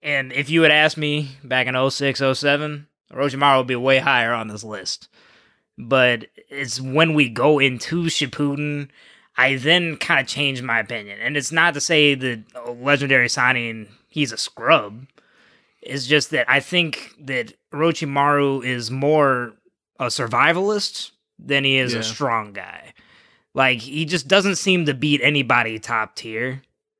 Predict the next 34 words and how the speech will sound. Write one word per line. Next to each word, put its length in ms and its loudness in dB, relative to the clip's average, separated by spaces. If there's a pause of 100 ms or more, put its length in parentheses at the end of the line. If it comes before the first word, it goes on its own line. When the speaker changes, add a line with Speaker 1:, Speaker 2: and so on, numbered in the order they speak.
(480)
Speaker 1:
Like, 220 0
he 100 -4
struggled 460 2
to 60 -2
beat 280 4
an 60 -4
old-ass 760 4
Hiruzen. 380 0
Speaker 2:
Yeah, 140 2
like, 100 2
when 100 4
you 60 4
think 140 -2
about 100 -2
it, 60 -10
I 20 -20
feel 80 -4
like 80 0
all 160 4
his 80 -2
juices 360 2
are 160 6
just 520 -2 (500)
prolonging, 760 0 (760)
surviving, 920 0
Speaker 1:
Literally, 420 4 (160)
you 160 4
Speaker 2:
reviving. 80 -4
Speaker 1:
can't 440 -2
kill 480 2
Speaker 2:
Yeah. 80 -2
Speaker 1:
his 220 4
ma-, 300 2
his, 380 -6